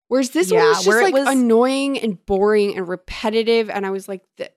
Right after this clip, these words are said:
Speaker 1: truly, I don't understand why you're living this way."
Speaker 2: It was one of those things where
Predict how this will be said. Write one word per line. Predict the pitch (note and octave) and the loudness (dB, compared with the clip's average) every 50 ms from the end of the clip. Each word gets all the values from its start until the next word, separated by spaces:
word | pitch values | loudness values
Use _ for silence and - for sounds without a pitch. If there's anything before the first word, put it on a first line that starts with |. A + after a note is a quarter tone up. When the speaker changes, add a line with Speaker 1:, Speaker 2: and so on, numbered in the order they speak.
| _ - | _ -16
Speaker 1:
truly, | - - - - - B3 B3 B3 A#3 A3 G#3+ F#3 | -16 -14 -14 -10 -8 -4 -4 -2 0 2 2 2
I | - F#3+ | 0 -2
don't | F3 - - F3+ F3 E3+ | -4 -6 -6 -6 -4 -4
understand | E3+ D#3+ D#3 D#3 E3 - - D#3+ C#3+ - D3+ D#3+ | -4 -6 -6 -8 -10 -8 -8 -8 -8 -8 -8 -10
why | E3+ D#3 | -10 -10
you're | C#3 C3+ C#3 - | -8 -8 -10 -12
living | - - - - - F#2+ E2 - | -12 -14 -14 -12 -12 -12 -12 -12
this | - F3+ E3+ - | -14 -14 -14 -14
way." | - - - - G3+ F#3+ - _ _ _ _ _ _ _ _ _ | -14 -12 -10 -10 -12 -12 -16 _ _ _ _ _ _ _ _ _
Speaker 2:
It | - C4 C#4 - | -4 -4 -4 -2
was | C4 D4 A#3+ A#3 | -4 -8 -8 -6
one | A3 A#3+ B3+ C#4 | -4 -4 -2 -2
of | D#4 D4+ | -2 -2
those | D#4+ D#4 D4+ - - - | -2 -4 -4 -4 -8 -8
things | - G#3+ G3+ G3 G3 F#3+ F#3+ F#3+ F#3 - | -4 -4 -2 -2 -2 -4 -6 -6 -8 -8
where | E3 E3 F3 E3 E3 D#3+ D#3+ D#3+ D#3+ D#3+ D#3+ - | -6 -4 -2 -2 -2 -2 -2 -2 -4 -4 -6 -8